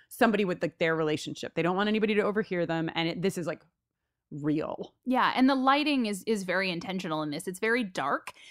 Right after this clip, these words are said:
Speaker 2: It's very, like, you, you can't, you know, it's,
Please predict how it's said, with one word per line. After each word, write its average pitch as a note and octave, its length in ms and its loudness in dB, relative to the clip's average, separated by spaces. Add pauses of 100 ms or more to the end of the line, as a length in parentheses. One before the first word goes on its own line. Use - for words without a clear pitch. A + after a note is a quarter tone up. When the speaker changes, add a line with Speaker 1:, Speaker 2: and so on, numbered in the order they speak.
(140)
Speaker 2:
It's G3+ 160 -4
very, G#3+ 240 2
like, F#3 300 2
you, G#3+ 160 -4
you G#3+ 140 -6
can't, A3 520 -2
you C4 80 6
know, A3 140 4
it's, G#3 340 -4